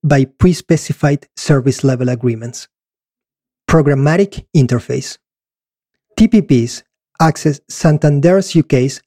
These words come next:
Account and Transaction V three product without requiring physical or manual involvement from the bank's engineers, managers,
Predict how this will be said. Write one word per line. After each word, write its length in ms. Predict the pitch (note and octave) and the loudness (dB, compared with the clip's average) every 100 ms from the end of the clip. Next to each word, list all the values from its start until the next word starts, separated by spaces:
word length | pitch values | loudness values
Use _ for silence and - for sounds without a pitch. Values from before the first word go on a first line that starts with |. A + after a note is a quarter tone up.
| - | -4
Account 460 | C#3+ - D#3 F#3 - | -4 0 0 0 -2
and 140 | E3+ D3+ | 0 2
Transaction 680 | D3+ B2+ - C#3 - D3 - | 0 -2 -2 -2 -2 -4 -2
V 180 | C#3+ D3 | 0 0
three 300 | - D3 C3 | 0 0 0
product 580 | - C3 A2 A#2 - - _ _ _ _ - | 0 -2 -2 -6 -12 -20 _ _ _ _ 0
without 340 | D#3 D3 D3 | 2 2 2
requiring 600 | C#3 C#3 - E3+ F#3 G3+ F3+ | 2 0 0 0 2 0 -4
physical 680 | - G3 G3 G#3 A3 G#3+ - | -2 0 2 0 0 -2 -2
or 80 | C#3+ | 0
manual 460 | C#3 C#3 C#3 C#3 | 2 2 2 2
involvement 580 | C3 B2 B2+ A#2+ B2 C3+ _ _ | 0 0 0 -2 -6 -10 _ _
from 220 | - C#3+ B2+ | -4 0 2
the 100 | B2 | 0
bank's 420 | A#2 C#3+ D#3 - - | 0 0 -2 -4 0
engineers, 580 | C3 A#2 A2 G#2+ - - _ _ - | 0 0 -6 -10 -18 -20 _ _ 0
managers, 600 | C#3 D#3+ F3+ G3 G3+ | 2 2 2 0 -2